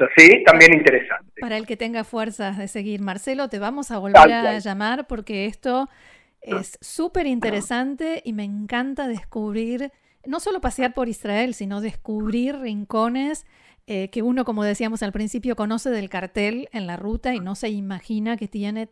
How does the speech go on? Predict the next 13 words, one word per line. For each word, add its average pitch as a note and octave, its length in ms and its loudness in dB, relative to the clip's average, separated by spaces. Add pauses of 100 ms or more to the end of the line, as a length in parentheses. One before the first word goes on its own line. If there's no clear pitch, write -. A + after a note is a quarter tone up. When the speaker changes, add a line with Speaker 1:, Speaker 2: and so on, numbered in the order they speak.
(100)
Speaker 2:
tanta, B3+ 580 -8
tanta, G3 480 -10
tanta F#3 300 -10
riqueza. D#3+ 540 -14 (360)
Así A3 220 -10
que C4 280 -4
muchísimas C4+ 680 -4
gracias B3 680 -4 (320)
y A#3 260 -6
será B3 200 -6
hasta C4 180 -8
la B3 100 -6
próxima A3+ 500 -10